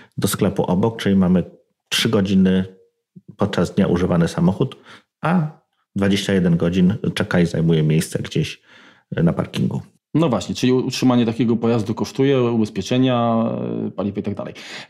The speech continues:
Speaker 2: I teraz, jeżeli skorzystamy, mm, z czyjegoś środka lokomocji, tak, dogadamy się,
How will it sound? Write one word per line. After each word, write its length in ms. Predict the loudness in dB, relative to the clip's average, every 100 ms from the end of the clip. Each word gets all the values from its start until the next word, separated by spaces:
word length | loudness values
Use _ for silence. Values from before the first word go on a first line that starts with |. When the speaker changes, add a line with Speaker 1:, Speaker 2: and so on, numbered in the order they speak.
| -4
Speaker 2:
I 60 |
teraz, 300 | 0 0 2
jeżeli 320 | 0 2 2
skorzystamy, 680 | 0 -2 -2 0 2 2 0 -4 _ _ _
mm, 360 | 2 4 4 0 -8
z 120 | -12
czyjegoś 360 | -2 2 2 0
środka 240 | -6 -4
lokomocji, 500 | -4 -2 -6 -4 -4
tak, 200 | 0 0
dogadamy 420 | 2 2 2 0
się, 260 | -2 -4 -4